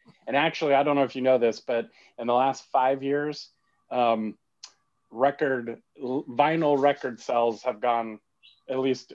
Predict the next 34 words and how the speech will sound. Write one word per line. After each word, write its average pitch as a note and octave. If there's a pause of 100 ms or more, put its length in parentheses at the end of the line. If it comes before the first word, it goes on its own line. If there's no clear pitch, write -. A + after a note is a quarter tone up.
historically, A2+
through B2+
the G#2+
roof, G#2+ (160)
you G#2+
know, G#2+
because, C3+
you F3+
know, C#3
whatever, B2+
it's C3 (140)
kind B2+
of A#2
a G#2+
niche-y A#2+
thing. A#2
But B2
also, C3+
and G#2
here's B2+
the A2
cool A#2
thing: F#2+ (720)
a A#2+
lot D3
of F#3+
artists, D3+ (480)
um, A#2 (520)
when B2
they A#2+
press D#3+
their C3+
vinyls, B2 (640)
you, B2